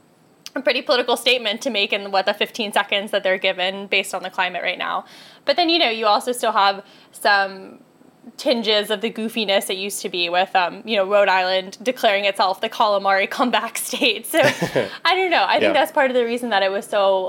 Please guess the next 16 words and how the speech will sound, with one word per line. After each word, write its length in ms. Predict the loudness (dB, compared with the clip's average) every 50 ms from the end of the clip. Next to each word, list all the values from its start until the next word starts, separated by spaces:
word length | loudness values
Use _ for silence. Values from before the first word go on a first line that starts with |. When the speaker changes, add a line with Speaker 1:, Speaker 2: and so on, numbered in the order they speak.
| -6
Speaker 1:
lovely 440 | -2 0 2 2 2 0 -2 -2 -2
as 180 | -2 -2 -2 0
well, 420 | 2 2 2 2 0 -2 -4 -6 -6
you 160 | -6 -4 -2
know, 140 | 0 2 2
is 200 | 0 0 -2 -6 -10 -12 -14 -16 -4 -2
along 280 | 2 4 4 4 2
with 80 | 0 -4
what 140 | -4 -2 0
Summer's 280 | 0 0 2 0 0
saying, 240 | 2 0 0 0 -2
you 80 | -4 -4
get 240 | -4 -4 -4 -4
kind 220 | -6 -6 -6 -4 -4
of 100 | -6 -4
this, 260 | -4 -6 -6 -6 -14